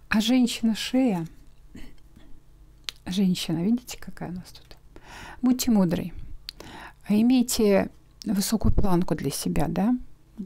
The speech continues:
А, знайте своё место в каком-то смысле. И делайте это таким образом. Не надо ничего просить,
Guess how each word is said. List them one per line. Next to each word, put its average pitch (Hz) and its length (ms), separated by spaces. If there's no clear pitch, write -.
А, 190 320
знайте 196 400
своё 185 320
место 196 400
в - 60
каком-то 185 440
смысле. - 540
И 196 80
делайте 214 580
это 185 480
таким 254 400
образом. 190 580
Не 220 140
надо 226 220
ничего 202 280
просить, - 540